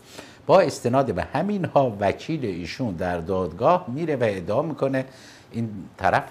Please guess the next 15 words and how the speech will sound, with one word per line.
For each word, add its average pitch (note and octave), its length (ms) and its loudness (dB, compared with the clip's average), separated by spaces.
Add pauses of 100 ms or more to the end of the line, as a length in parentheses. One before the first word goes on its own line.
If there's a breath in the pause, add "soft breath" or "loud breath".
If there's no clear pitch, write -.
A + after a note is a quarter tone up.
هر F3+ 140 4
کاری F#2 300 2
از E2+ 140 2
دستش F2 440 -4
اومده F2+ 380 -2
کرده F2+ 420 -2
و E2+ 100 -4
داره F2 220 -4
می‌کنه G2 380 -6
که F2+ 120 -8
این F#2 120 -4
پولو F#2+ 240 -2
بده، G2+ 340 -2 (460 loud breath)
ولی D3+ 200 6
با G2 260 -2